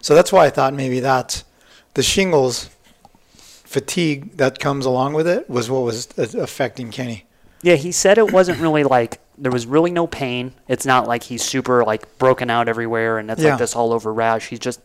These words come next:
Speaker 2: yeah, it's just another, like, added nuisance to
Speaker 1: <laughs>
Speaker 2: asthma and then viral issues and all this stuff
Speaker 1: Yeah.
Speaker 2: because you can't deny that he's been sick. Like,
Speaker 1: Yeah.
Speaker 2: you, for the last year, he's been sick since San Diego in the mud race.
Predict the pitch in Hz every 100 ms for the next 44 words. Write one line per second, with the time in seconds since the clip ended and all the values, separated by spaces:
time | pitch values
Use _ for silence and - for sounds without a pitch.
0 | - 120 120 113 110 131 131 123 123 127
1 | 123 123 123 120 113 110 - _ _ _
2 | _ _ - 117 120 117 - - - 127
3 | 135 139 135 120 117 - 139 123 120 113
4 | 135 - - - - 139 139 123 110 104
5 | - 117 113 113 110 135 131 120 110 -
6 | 110 107 110 107 113 147 123 107 175 156
7 | - 180 170 - 135 135 127 123 120 113
8 | 127 117 113 107 - 110 - - _ 143
9 | 131 113 123 _ 120 - 143 147 147 131
10 | 127 123 - 107 98 101 110 117 113 120
11 | 113 - 117 110 123 113 110 110 110 110
12 | 123 117 117 107 107 104